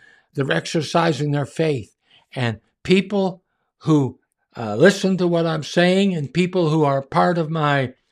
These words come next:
uh, weekly Faith Walk podcasts,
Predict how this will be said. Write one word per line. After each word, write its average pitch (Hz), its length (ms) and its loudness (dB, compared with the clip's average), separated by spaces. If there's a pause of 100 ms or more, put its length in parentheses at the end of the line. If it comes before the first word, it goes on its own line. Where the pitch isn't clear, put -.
(380)
uh, 123 220 -2
weekly 175 640 2 (400)
Faith 180 340 2
Walk 185 300 0 (720)
podcasts, 185 800 0